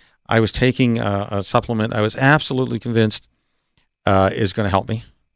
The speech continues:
When I tested myself using the, I was found to be in the,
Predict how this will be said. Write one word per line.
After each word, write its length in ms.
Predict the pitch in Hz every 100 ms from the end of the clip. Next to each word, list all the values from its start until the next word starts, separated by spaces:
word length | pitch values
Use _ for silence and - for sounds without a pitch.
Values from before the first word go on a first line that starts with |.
| _ _ _ - _ _
When 160 | 123 120
I 120 | 113
tested 560 | - - 214 - 139
myself 760 | 131 92 90 - - - - _ _ _ _ _ _ _ -
using 460 | 104 110 104 107
the, 400 | 117 - - - - _
I 140 | 127
was 160 | 131 139
found 360 | - 113 107 107
to 60 |
be 240 | 110 107 117
in 160 | 107
the, 160 | 104